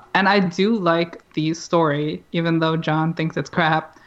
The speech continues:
Um, maybe because I'm biased because I really like post-apocalyptic, like, survival horror stuff.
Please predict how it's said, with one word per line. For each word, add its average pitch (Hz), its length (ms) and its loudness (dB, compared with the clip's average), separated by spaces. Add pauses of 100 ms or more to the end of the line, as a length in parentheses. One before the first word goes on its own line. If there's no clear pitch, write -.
(340)
Um, 160 440 4
maybe 175 380 2
because 170 240 -2
I'm 156 160 2
biased 156 420 -2
because 151 540 -2
I 156 140 0
really 151 260 0
like 151 320 0
post-apocalyptic, 156 1080 -2
like, 156 220 -4
survival 160 480 2
horror 170 280 4
stuff. 220 560 0